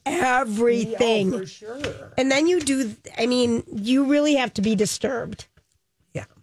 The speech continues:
Speaker 1: And
Speaker 2: Yeah.
Speaker 1: I'm willing for the redemption story 'cause I love redemption stories, and he gets to have his.
Speaker 2: Yeah.
Speaker 1: I don't feel like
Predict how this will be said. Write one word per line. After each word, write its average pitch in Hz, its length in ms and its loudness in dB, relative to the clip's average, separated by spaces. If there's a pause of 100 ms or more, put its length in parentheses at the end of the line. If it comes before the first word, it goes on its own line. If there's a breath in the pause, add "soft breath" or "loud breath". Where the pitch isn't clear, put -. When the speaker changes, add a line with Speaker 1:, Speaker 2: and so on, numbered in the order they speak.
(320)
Speaker 1:
And 233 160 4
Speaker 2:
Yeah. 160 140 4
Speaker 1:
I'm 277 280 0
willing 302 420 2
for 277 220 -2
the 240 100 -2
redemption 214 440 -2
story 220 240 -2
'cause - 140 -8
I 208 60 2
love 196 200 2
redemption 214 380 -2
stories, 240 400 0
and 202 320 0
he 220 180 -2
gets 240 200 0
to 233 80 0
have 226 120 0
his. 220 300 0 (260 loud breath)
Speaker 2:
Yeah. 160 180 -20
Speaker 1:
I 240 160 4
don't 294 180 0
feel 262 260 0
like 233 260 0